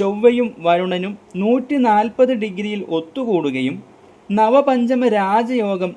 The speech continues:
സൃഷ്ടിക്കുകയും ചെയ്തു. പന്ത്രണ്ട് രാശികളിൽ മൂന്ന് രാശികൾക്ക് മാത്രമാണ് ഈ ഒരു ഭാഗ്യം പൂർണ്ണമായി ലഭിച്ചിരിക്കുന്നത്. ഇനിയുള്ള ഒരാഴ്ചക്കാലം ക്ഷമയോടും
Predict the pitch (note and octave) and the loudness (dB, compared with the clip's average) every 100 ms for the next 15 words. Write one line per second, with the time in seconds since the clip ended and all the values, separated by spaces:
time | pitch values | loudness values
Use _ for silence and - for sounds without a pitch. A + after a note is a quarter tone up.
0 | - E3 D#3+ - G#3 F#3+ C3+ B2+ - A#2 | -8 -8 -8 -10 -6 -2 -2 -2 -4 -6
1 | A#2 A#2+ - - _ _ - _ - - | -6 -8 -14 -20 _ _ -20 _ -20 -4
2 | B2 A#2+ B2+ D3 D#3 E3+ D3 C#3+ C#3+ F3 | 0 2 0 -2 -2 0 2 0 -2 -2
3 | F3 E3 G3+ - - - F3 G3+ B3 C#4 | 0 0 -4 -14 -20 -10 -2 2 4 2
4 | D4+ B3+ A3+ A#3+ A#3+ C4+ C4+ B3+ C4 A3 | 0 0 0 -2 -2 -4 -4 -2 -2 0
5 | A3 A3 B3+ - D4 B3 A3 A3 - F3 | 0 0 -2 -2 -2 0 -2 -4 -6 -4
6 | G#3 F#3+ F#3 C#3+ D#3 D#3+ E3+ E3 - C#3+ | -2 -2 -4 -4 -4 -2 -2 -4 -6 -4
7 | D3 F3+ G#3 F3+ D3+ B2 A#2 A#2 C3 A#2+ | -2 -2 -2 -2 -4 -4 -4 -6 -8 -6
8 | A#2+ A#2 A#2+ - - - - - - - | -6 -4 -6 -8 -20 -20 -20 -20 -20 -20
9 | - A#2+ B2 D3+ C#3 C#3+ - B2 B2 B2 | -4 0 2 2 0 -2 2 4 4 4
10 | C3 - F3 D#3 B2 A#2+ B2 - _ - | 0 -2 -6 -2 -2 -2 -6 -14 _ -14
11 | - G3+ G#3 B3 A#3 A3+ | -6 -2 0 4 4 4